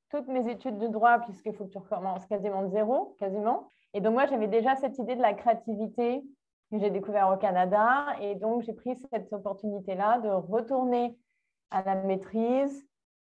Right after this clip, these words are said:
et faire une recherche sur le thème de la créativité pour vraiment, euh, donner ancrage à toute la recherche que j'étais en train de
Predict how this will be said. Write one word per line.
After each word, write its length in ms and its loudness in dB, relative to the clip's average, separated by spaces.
et 260 2
faire 340 4
une 120 2
recherche 540 -2
sur 140 -2
le 180 -2
thème 240 0
de 60 -2
la 120 2
créativité 880 -2
pour 140 2
vraiment, 520 6
euh, 800 4
donner 240 2
ancrage 400 2
à 160 6
toute 180 -6
la 100 4
recherche 420 -2
que 100 -2
j'étais 220 0
en 120 2
train 200 -4
de 100 -6